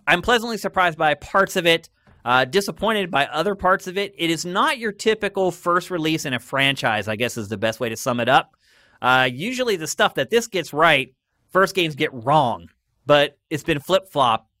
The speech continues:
in this case. And maybe part of that is because two K came in and they have a big budget and they were able to kinda shine up some parts of the game more than you might expect. But I w-, I would say it's a step above an indie game, but not by much. For instance, the career mode is just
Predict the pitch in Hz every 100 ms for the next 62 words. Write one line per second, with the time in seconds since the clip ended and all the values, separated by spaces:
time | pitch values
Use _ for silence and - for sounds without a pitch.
0 | _ - 127 123 - 110 104 117 165 233
1 | - 185 190 196 190 - 143 135 - 123
2 | 190 180 180 170 165 156 143 113 104 98
3 | 98 131 123 120 117 104 98 98 _ _
4 | _ _ 143 170 160 131 117 _ _ _
5 | - 175 147 - 165 170 - 151 143 143
6 | 143 135 127 131 135 135 131 131 127 117
7 | 101 - 127 127 - 120 131 127 165 165
8 | - _ - 302 349 - 320 285 226 -
9 | 262 262 226 160 190 175 170 160 170 165
10 | 147 143 139 135 127 139 143 147 156 135
11 | 139 135 127 107 - 151 165 165 175 160
12 | - 175 180 180 180 175 175 170 - 147
13 | 123 113 139 139 -